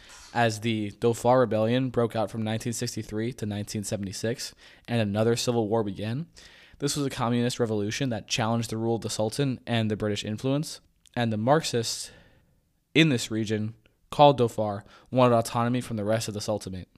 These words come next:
These Marxists had support from China, the U S S R, and other regional socialist groups. And then at this time, the British and Iran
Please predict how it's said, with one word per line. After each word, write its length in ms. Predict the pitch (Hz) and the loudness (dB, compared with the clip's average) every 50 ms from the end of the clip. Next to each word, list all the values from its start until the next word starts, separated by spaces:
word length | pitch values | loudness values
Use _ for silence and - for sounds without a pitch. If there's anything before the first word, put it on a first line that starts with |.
| _ _ _ _ _ _ _ _ _ - | _ _ _ _ _ _ _ _ _ 4
These 180 | 147 175 156 | 4 4 4
Marxists 440 | 131 131 127 127 - 127 - - - | 4 2 0 0 0 -2 -2 0 0
had 120 | 135 120 | -2 -2
support 300 | - - 113 - 143 120 | -2 -4 -4 -2 -2 -2
from 140 | - 113 107 | -2 -2 -4
China, 440 | 107 - 120 120 127 139 147 151 143 | -2 0 2 2 2 0 0 -2 -4
the 100 | - 110 | -4 -2
U 120 | 113 120 120 | 0 0 0
S 100 | 117 - | 0 0
S 140 | 127 - - | -4 -4 -2
R, 220 | 113 117 117 117 | 0 0 0 0
and 100 | 110 - | -2 -2
other 220 | 98 110 107 110 | -2 -2 -2 -2
regional 320 | 98 101 110 110 110 107 101 | -2 -2 -2 -2 -2 -4 -4
socialist 500 | - - 107 107 - - 98 104 - - | -2 -2 -2 -2 -2 -4 -6 -6 -6 -4
groups. 380 | - 131 151 160 - - - - - - - - - - - - _ _ _ _ _ _ _ _ _ _ - | -2 -2 -2 -2 -4 -10 -12 -14 -20 -20 -20 -20 -20 -20 -20 -20 _ _ _ _ _ _ _ _ _ _ 0
And 180 | 123 123 123 | 2 4 4
then 120 | 123 117 113 | 4 2 2
at 100 | 104 110 | 2 0
this 160 | 113 110 - | -2 -2 -2
time, 380 | - 180 190 175 147 127 107 107 | 2 4 4 4 4 2 0 -2
the 100 | 113 120 | -4 -4
British 400 | 104 - 117 127 135 160 165 - - | -4 -2 -2 0 0 0 0 -2 -2
and 100 | 131 127 | -2 0
Iran 560 | 120 113 113 131 143 139 131 120 113 113 | 0 2 2 2 2 2 2 0 -2 -4